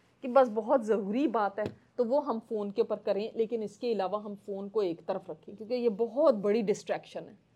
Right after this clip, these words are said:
और social media का तो बिल्कुल ही एक तरफ रखते हैं। जितनी आपने नेकी के post करने वो पहले कर लें, उसे बाद ना करें रमज़ान में बस, ठीक है? रमज़ान में अपने ऊपर तवज्जो दें। बहुत ज़्यादा नेकियां फैलाने के लिए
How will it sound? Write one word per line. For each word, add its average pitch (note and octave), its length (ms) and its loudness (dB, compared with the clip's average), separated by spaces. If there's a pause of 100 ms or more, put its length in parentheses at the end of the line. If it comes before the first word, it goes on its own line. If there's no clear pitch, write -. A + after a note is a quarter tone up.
(280)
और B3 140 0
social C4+ 340 4
media A#3 280 2
का A3 100 0
तो G#3+ 120 -4
बिल्कुल G3 320 -2
ही G#3+ 100 2
एक F#3+ 140 -2
तरफ E3 220 -6
रखते - 260 -12
हैं। G3 80 -20 (560)
जितनी D4 360 0
आपने B3+ 240 6
नेकी A#3+ 340 0
के C4 120 6
post A3 400 -2
करने G#3 300 0
वो A3+ 120 6
पहले G3+ 300 4
कर G3 200 2
लें, F#3+ 160 -8 (460)
उसे A#3+ 280 10
बाद A3 300 12
ना A#3+ 160 6
करें F#3 240 2 (360)
रमज़ान B3+ 500 8
में D4 160 0
बस, G3+ 220 2 (520)
ठीक C4+ 140 0
है? A4+ 100 6
रमज़ान B3+ 380 6
में D#4+ 100 2
अपने C4 220 2
ऊपर D4+ 180 6
तवज्जो A3+ 300 2
दें। A3+ 180 4
बहुत B3 160 4
ज़्यादा B3 180 2
नेकियां B3+ 360 2
फैलाने A3 460 -2
के B3+ 120 -2
लिए A#3+ 200 2